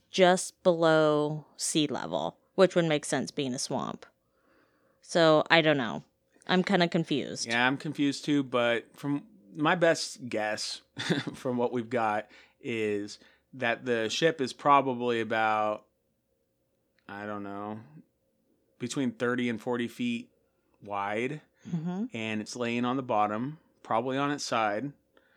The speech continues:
Speaker 2: with six feet of sediment on top of it.
Speaker 1: Mm-hmm.
Speaker 2: So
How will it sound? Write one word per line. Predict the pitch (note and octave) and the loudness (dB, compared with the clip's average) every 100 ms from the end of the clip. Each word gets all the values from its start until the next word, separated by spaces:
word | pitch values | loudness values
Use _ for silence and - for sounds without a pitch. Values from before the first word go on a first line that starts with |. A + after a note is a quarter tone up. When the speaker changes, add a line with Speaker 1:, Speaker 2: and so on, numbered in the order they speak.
| _ _ _ | _ _ _
Speaker 2:
with | A#2 G#2+ G#2+ G#2+ G#2+ _ _ _ _ _ _ _ _ _ _ | -6 -2 0 0 -2 _ _ _ _ _ _ _ _ _ _
six | - C#3 - | -8 -6 -4
feet | C#3 B2 | -2 0
of | A#2 G#2+ G2+ | 0 0 -2
sediment | - A#2+ A#2 A2+ | -2 0 0 -2
on | G#2+ | -4
top | - A2 A2 | -2 -2 -2
of | G2 | -6
it. | F#2+ G2 _ _ - | -8 -10 _ _ -8
Speaker 1:
Mm-hmm. | |
Speaker 2:
So | F3+ D3 A2+ A2 G#2+ | -4 -2 0 0 -2